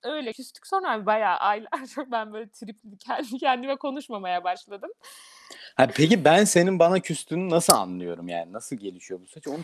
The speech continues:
Speaker 2: tam
Speaker 1: Herhalde başta
Speaker 2: hatırlamıyorum.
Speaker 1: anlamadın. Bir yerden sonra da herhalde ne bileyim bilmiyorum ki.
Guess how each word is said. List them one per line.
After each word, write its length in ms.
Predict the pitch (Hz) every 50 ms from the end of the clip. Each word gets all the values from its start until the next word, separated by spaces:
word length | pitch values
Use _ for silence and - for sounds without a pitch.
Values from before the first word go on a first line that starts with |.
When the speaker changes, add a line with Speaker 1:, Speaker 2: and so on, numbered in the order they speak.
| -
Speaker 2:
tam 100 | - -
Speaker 1:
Herhalde 320 | 233 277 403 523 523 311 233
başta 300 | 285 - - - - -
Speaker 2:
hatırlamıyorum. 320 | - 247 262 277 320 359 494 539 508
Speaker 1:
anlamadın. 240 | 339 233 370 523 466
Bir 40 | 294
yerden 340 | 339 359 359 349 392 415 415
sonra 260 | 392 - 403 370 381
da 120 | 415 466 440 415
herhalde 280 | 392 392 381 381 392 392
ne 140 | 381 330 370 554 640 554
bileyim 220 | 285 226 214 202
bilmiyorum 360 | 233 311 320 339 381 415 508 539 - _
ki. 200 | - - -